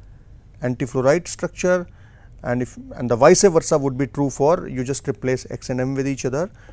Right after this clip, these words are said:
it would be true for fluoride structure. And if you count the number of formula units, it would be four formula units per unit cell. And you can see, uh, in this structure you can prove to yourself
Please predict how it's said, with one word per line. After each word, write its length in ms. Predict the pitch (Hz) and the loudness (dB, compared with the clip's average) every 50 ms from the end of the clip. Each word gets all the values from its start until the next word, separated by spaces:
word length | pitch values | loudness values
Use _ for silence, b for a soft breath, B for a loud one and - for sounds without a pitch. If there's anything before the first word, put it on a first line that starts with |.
| B B B | B B B
it 140 | 131 117 - | -12 -8 -6
would 120 | 131 120 | -6 -4
be 100 | 120 131 | -4 -6
true 180 | 113 - 139 131 | -4 -4 -6 -6
for 140 | - - 123 | -6 -8 -10
fluoride 440 | - - 127 131 127 117 107 98 - | -8 -2 2 2 4 2 2 -2 -6
structure. 480 | - - - 104 - - - 101 95 - - - - - - - B B B B B B B B - | -12 -12 -12 -14 -14 -12 -10 -10 -10 -12 -14 -20 -20 -20 -20 -20 B B B B B B B B -6
And 320 | - 120 120 123 - - | -4 -2 -2 -2 -4 -6
if 140 | - 127 - | -8 -6 -6
you 80 | 135 - | -4 0
count 260 | - 139 151 151 135 | 2 2 4 4 2
the 80 | 143 | 0
number 220 | 139 135 131 135 131 | 0 0 2 2 2
of 80 | 127 | 0
formula 480 | - - - - - 123 120 123 127 127 | 0 -6 -10 -4 -2 0 0 2 2 2
units, 540 | 127 123 131 151 196 240 220 - - - - - - - | 0 0 -2 -2 -4 -4 -6 -8 -10 -10 -14 -20 -16 -14
it 120 | - 123 - | -14 -10 -8
would 120 | 131 117 117 | -8 -6 -6
be 80 | 120 | -6
four 240 | - - 143 143 131 | -4 0 2 2 2
formula 320 | - - 131 127 127 131 | 2 0 -2 0 0 0
units 320 | 127 123 123 123 123 120 - | 0 0 0 -2 -2 -4 -6
per 180 | - - 120 113 | -2 -2 0 0
unit 260 | 120 117 117 110 - | 0 -2 -4 -6 -4
cell. 340 | - - 123 151 190 226 - B B B B B B B B B B B B B - | -2 0 0 0 0 -2 -8 B B B B B B B B B B B B B -2
And 260 | - 120 120 120 117 | 0 0 2 0 0
you 80 | 117 120 | -2 0
can 160 | - 135 120 | 0 0 0
see, 460 | - - 202 214 220 220 220 226 - B B B B B B B B - - - | 0 2 4 6 6 6 4 0 -4 B B B B B B B B -16 -10 -6
uh, 240 | 120 120 120 123 - - | -2 0 0 0 -2 -2
in 140 | - 135 131 | -4 -2 -2
this 140 | 151 - | -2 -2
structure 440 | - 160 - - 156 143 - - 156 | -2 -4 -4 -4 -6 -6 -4 -2 -2
you 100 | 139 131 | -2 -2
can 160 | - 139 127 | -2 -2 -4
prove 240 | 120 - 139 135 - | -2 -2 -4 -4 -2
to 100 | - 135 | -2 -2
yourself 600 | 123 123 117 - - 156 165 185 196 185 - - | 0 0 0 0 2 4 4 4 2 0 -4 -12